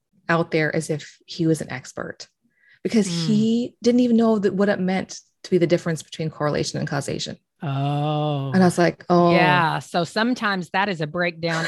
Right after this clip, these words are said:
Speaker 2: even in, like, just how sometimes you post a meme and later you're going, "Oh, I should have looked and seen who,
Speaker 1: Yeah.
Speaker 2: who actually shared that meme before I just reshared it."
Speaker 1: Yeah,
Speaker 2: Oh.
Speaker 1: but for a long time, like, Dave was really active on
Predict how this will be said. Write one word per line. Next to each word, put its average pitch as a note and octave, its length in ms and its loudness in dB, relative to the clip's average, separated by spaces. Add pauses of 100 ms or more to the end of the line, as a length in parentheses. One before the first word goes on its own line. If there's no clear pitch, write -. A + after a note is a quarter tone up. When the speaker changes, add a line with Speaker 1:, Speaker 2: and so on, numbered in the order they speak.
Speaker 2:
even F3 220 -2
in, E3+ 160 -2
like, D#3 220 -4 (280)
just - 380 -4 (560)
how A3 440 6
sometimes C4+ 400 2
you A#3+ 120 0
post B3+ 360 2
a A3 40 0
meme G#3+ 420 0
and G3 100 -6
later G3+ 300 -2
you're F#3+ 140 -4
going, F3+ 320 -4 (120)
"Oh, G3 60 -4 (340)
I - 40 -8
should G3+ 180 -10
have D#3+ 100 -2
looked F3+ 260 0
and D#3 100 -6
seen F#3+ 320 0
who, F3 140 2
Speaker 1:
Yeah. D#4 440 2
Speaker 2:
who A3+ 80 6
actually A3 320 0
shared B3+ 320 2
that F#3+ 140 -2
meme G#3 240 0
before E4 320 -2
I D#4 120 4
just D4+ 260 -6
reshared A#3 580 -2
it." F3+ 140 -4 (320)
Speaker 1:
Yeah, A#3+ 260 4
Speaker 2:
Oh. - 20 0
Speaker 1:
but A3 160 4
for A#3 240 4
a G#3 100 6
long G3+ 360 0
time, G3 440 -2
like, F3 420 -4
Dave G#3 200 0
was B3 180 2 (260)
really F#3 320 0
active F3 400 -2
on E3+ 400 -2